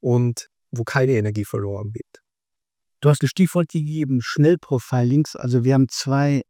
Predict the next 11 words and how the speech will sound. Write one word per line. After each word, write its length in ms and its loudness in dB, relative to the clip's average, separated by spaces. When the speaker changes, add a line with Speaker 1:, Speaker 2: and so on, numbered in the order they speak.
Speaker 2:
Systeme. 840 2
Einmal 520 2
lernt, 920 2
der 200 -8
Stefan 680 -4
hat 280 -6
gelernt, 640 2
die 220 -4
Anwendung 1040 6
unseres 480 2
Systems, 1200 -2